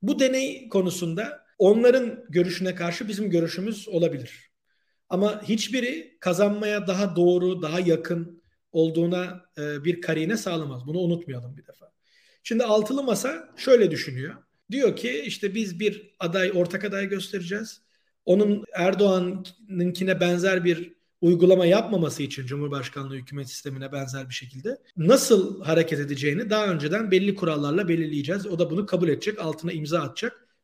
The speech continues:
E, böylece beraber oturup ülkeyi yöneteceğiz. Şimdi iki tane şey önemli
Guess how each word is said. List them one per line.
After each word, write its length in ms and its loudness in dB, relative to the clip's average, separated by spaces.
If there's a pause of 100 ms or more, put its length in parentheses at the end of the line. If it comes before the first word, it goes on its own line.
E, 60 2
böylece 380 6
beraber 480 2 (380)
oturup 400 2
ülkeyi 300 -2
yöneteceğiz. 460 -4
Şimdi 500 -6 (240)
iki 220 -2
tane 240 2
şey 220 0
önemli 480 -4